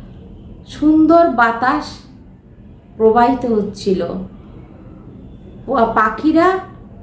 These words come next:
পঞ্চসুরে ডাকছিল, কোকিলে ডাক শোনা যাচ্ছিল, মানে সুন্দর একটা মনোরম পরিবেশ ছিল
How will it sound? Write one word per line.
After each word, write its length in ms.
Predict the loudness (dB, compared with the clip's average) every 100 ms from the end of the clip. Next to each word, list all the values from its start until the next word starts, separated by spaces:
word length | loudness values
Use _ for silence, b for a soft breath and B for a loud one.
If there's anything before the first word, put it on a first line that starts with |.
| -18 -2
পঞ্চসুরে 760 | 0 0 -2 -8 -4 0 0 -2 -10 -20 -20 -20 -14 -2
ডাকছিল, 880 | 0 0 -8 -8 -2 -2 -2 -6 -14 -20 -4
কোকিলে 540 | 0 0 0 2 2 2 -4 -16 -20 -20 -8
ডাক 340 | -2 0 -2 -8
শোনা 340 | -4 -2 0
যাচ্ছিল, 680 | 0 -2 -4 -8 -8 -6 -6 -10 -12 -18 -20 -20 B B B
মানে 380 | -4 -2 -2 -2 -10 -18 -16
সুন্দর 480 | 0 2 6 4
একটা 380 | 4 0 0 0
মনোরম 800 | 2 2 4 4 4 4 2 0
পরিবেশ 640 | 0 0 2 0 0 -4
ছিল 240 | -4 -2